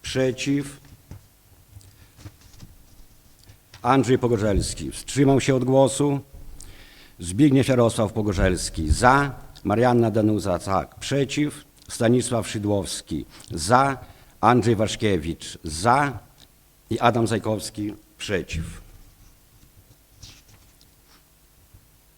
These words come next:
Przechodzimy do punktu dziewiątego.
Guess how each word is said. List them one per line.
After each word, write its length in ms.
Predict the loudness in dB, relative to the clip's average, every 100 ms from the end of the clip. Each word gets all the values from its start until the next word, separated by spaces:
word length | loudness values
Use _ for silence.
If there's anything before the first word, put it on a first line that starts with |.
| _ _ _ -20 -20 -20 _ _ -20 _ _ -14
Przechodzimy 580 | -10 -4 0 0 0 -4 2 2 2 -8 -10 -6
do 120 | 2
punktu 440 | 6 6 6 0
dziewiątego. 640 | 0 2 0 0 -4 -4